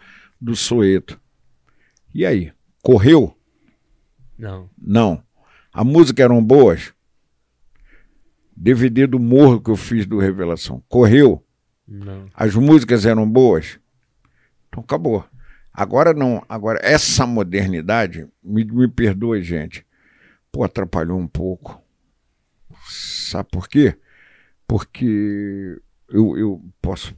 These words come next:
Speaker 1: posso falar abertamente, né? Eu fiz o, o, quando eu falei lá no, no Pagodeira, no Brito,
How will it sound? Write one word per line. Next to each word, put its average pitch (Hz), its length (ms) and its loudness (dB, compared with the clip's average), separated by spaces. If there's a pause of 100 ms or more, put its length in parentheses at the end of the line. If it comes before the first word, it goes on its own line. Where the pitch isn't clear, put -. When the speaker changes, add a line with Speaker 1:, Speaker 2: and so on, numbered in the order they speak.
Speaker 1:
posso - 280 -14
falar 92 220 -10
abertamente, 90 760 -8
né? 90 140 -8
Eu 87 100 -10
fiz 101 380 -10
o, 87 320 -8 (180)
o, 85 180 -6
quando 107 240 -2
eu 104 80 -2
falei 101 440 -4
lá 104 180 -6
no, 95 280 -10 (440)
no 101 160 -16
Pagodeira, 98 720 -6
no 92 160 -4
Brito, 95 580 -4